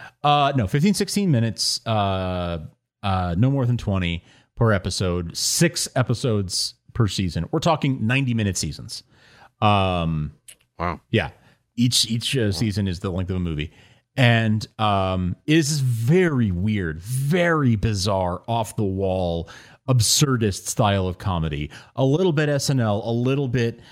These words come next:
Speaker 1: uh, Monty Python, um, and,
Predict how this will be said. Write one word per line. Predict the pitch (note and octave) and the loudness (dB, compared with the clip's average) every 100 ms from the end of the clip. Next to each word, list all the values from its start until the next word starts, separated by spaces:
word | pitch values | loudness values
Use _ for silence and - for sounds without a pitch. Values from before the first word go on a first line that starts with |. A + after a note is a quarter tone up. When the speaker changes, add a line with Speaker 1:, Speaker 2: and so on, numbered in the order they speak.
| - - - | -20 -10 -2
Speaker 1:
uh, | G#2+ G2 F#2+ | 2 2 2
Monty | A#2 A#2 G#2+ | 0 0 0
Python, | A2 G2+ F#2 F2 F2+ E2+ D#2+ - - _ - | -2 0 0 -2 -2 -2 -4 -6 -16 _ -2
um, | G2+ F2+ F2 F2+ F2+ - | 0 0 -2 -4 -6 -2
and, | B2 G#2 G2+ F#2+ | 0 0 0 -4